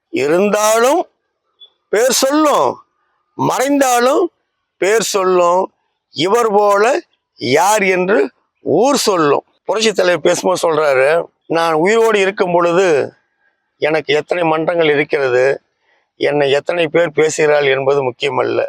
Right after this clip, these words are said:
நான் இறந்த பிறகும் எனக்கு எத்தனை மன்றங்கள் இருக்கிறது, என்னை எத்தனை பேர் நினைக்கிறார்கள் என்பதை பொறுத்துதான் நான் வாழ்ந்ததற்கு ஏதாவது ஒரு அர்த்தம் இருக்கிறது என்பதை நான் எண்ணுவேன்"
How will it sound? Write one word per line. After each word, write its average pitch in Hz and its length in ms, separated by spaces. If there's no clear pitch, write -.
நான் 147 320
இறந்த 185 420
பிறகும் 165 580
எனக்கு 147 460
எத்தனை 165 360
மன்றங்கள் 160 460
இருக்கிறது, 139 800
என்னை 151 400
எத்தனை 160 420
பேர் 175 240
நினைக்கிறார்கள் 156 880
என்பதை 160 460
பொறுத்துதான் 165 600
நான் 143 280
வாழ்ந்ததற்கு 151 760
ஏதாவது 156 420
ஒரு 156 320
அர்த்தம் 147 420
இருக்கிறது 143 760
என்பதை 143 540
நான் 151 240
எண்ணுவேன்" 139 640